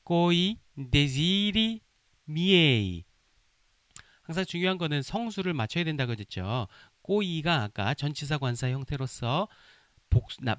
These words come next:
복수 형태를 나타낸다 그랬잖아요. 그러니까 데지, 데지레의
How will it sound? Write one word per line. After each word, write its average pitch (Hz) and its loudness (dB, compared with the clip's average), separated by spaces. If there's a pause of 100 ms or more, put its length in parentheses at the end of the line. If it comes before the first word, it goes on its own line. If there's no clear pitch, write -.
복수 156 4
형태를 151 -2
나타낸다 110 -2
그랬잖아요. 117 -4
그러니까 101 -6
데지, 139 -4 (960)
데지레의 139 2